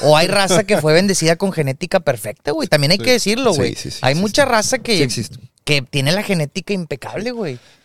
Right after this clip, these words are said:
Speaker 1: Y
Speaker 3: Sí.
Speaker 1: pues, y pues se atreven, porque les han dicho que están guapos, que están mamados, se atreven a dar un consejo de, "No, güey, yo me levanto a las cinco de la mañana, me como ocho huevos".
Speaker 3: <laughs> Sí,
Speaker 1: Y,
Speaker 3: a huevo.
Speaker 1: y, y la gen-, el pedo es que mucha gente,
Speaker 3: Ah,
Speaker 1: güey,
Speaker 3: claro.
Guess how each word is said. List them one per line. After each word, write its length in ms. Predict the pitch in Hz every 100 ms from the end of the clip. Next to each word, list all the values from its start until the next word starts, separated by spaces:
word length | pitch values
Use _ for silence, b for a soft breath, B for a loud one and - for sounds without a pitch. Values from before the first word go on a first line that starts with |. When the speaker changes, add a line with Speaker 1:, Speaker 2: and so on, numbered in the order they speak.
| b
Speaker 1:
Y 100 | 135
Speaker 3:
Sí. 40 | 151
Speaker 1:
pues, 220 | 139 -
y 140 | 165 160
pues 200 | 170 165
se 220 | - 175
atreven, 460 | - 175 165 165
porque 200 | 160 139
les 140 | 135 123
han 100 | 143
dicho 220 | 151 165
que 100 | 139
están 220 | - 139
guapos, 320 | 147 147 165
que 60 | 147
están 200 | 131 131
mamados, 420 | 147 160 147 175 B B
se 140 | - 226
atreven 340 | 208 165 165
a 60 | 156
dar 120 | 151
un 60 | 160
consejo 480 | 170 165 151 160
de, 120 | 139 117
"No, 160 | 110
güey, 180 | 131 123
yo 100 | 117
me 100 | 139
levanto 320 | 139 123 127
a 40 | 139
las 80 | 131
cinco 200 | 131 135
de 40 |
la 60 | 127
mañana, 420 | 127 139 151 156
me 120 | 143
como 300 | 127 135 135
ocho 240 | 135 - 151
huevos". 380 | 135 160 180 147
Speaker 3:
<laughs> 260 | 127 135
Sí, 140 | - 123
Speaker 1:
Y, 120 | 131
Speaker 3:
a 100 | 127
huevo. 180 | 80 67
Speaker 1:
y, 140 | 147 123
y 100 | 170
la 160 | 175 170
gen-, 240 | 208 214
el 140 | 180 165
pedo 240 | 214 202
es 100 | 196
que 100 | 202
mucha 280 | 190 175 202
gente, 260 | 208 185
Speaker 3:
Ah, 80 | 160
Speaker 1:
güey, 200 | 156 170
Speaker 3:
claro. 160 | 104